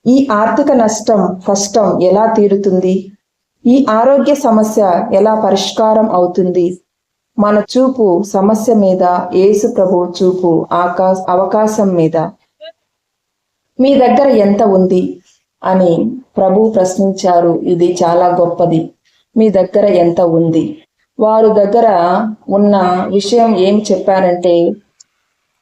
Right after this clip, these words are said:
రెండు చేపలు, ఐదు రొట్టెలు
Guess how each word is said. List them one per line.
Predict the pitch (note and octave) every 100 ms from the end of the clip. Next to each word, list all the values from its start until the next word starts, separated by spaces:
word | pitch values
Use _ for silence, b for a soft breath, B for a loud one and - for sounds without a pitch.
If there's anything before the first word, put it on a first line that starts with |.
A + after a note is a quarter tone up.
| _ _ _ _ _ _ _ _ _ _ _ _
రెండు | A3+ A#3 A#3+
చేపలు, | B3+ B3 A3 A3+ G#3+ A3+ -
ఐదు | F#3+ F#3+ G3
రొట్టెలు | F3+ E3+ F#3 F3+ E3+